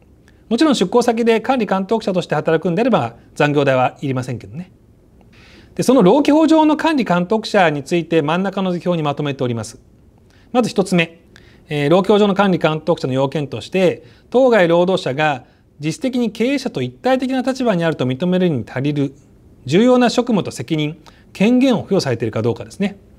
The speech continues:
二つ目、えー、自己の出退勤をはじめとする労働時間の決定について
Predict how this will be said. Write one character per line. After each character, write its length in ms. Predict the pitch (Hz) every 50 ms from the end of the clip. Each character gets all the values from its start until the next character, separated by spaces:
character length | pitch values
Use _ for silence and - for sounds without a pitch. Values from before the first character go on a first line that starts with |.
| - - - - - -
二 180 | - - 170
つ 120 | - - 139
目、 220 | 123 113 - - - - - - - - - - - -
え 140 | 131 123 123
ー、 20 |
自 140 | 135 202 269
己 40 | 262
の 160 | 320 277 240
出 200 | - - 160 156
退 340 | - - - 233 247 240 220
勤 220 | 233 196 160 139
を 40 | 123
は 100 | 120 131
じ 100 | 127 139
め 80 | 135 131
と 100 | 143 135
す 160 | - - 151
る 320 | 170 208 202 147 - - - -
労 240 | 151 160 190 226 240
働 200 | 247 254 254 247
時 80 | 254
間 160 | 254 262 233 190
の 100 | 156 127
決 220 | - 135 127 -
定 120 | 156 156
に 80 | 151 143
つ 100 | - 165
い 100 | 131 117
て 300 | - 147 151 151 147 151